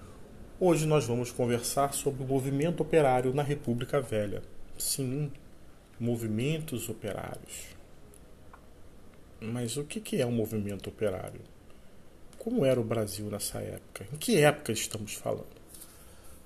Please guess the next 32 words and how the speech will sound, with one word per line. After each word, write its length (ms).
Estamos 320
falando 380
dos 160
primeiros 500
anos 220
do 80
século 480
vinte, 500
quando 220
a 20
atividade 720
industrial 520
no 80
Brasil 440
começou 520
a 60
se 160
desenvolver 800
mais 220
forte. 520
Não 240
como 260
deveria, 680
mas 560
diante 380
do 100
que 220
era 160
até 160
o 60
século 340
dezenove, 560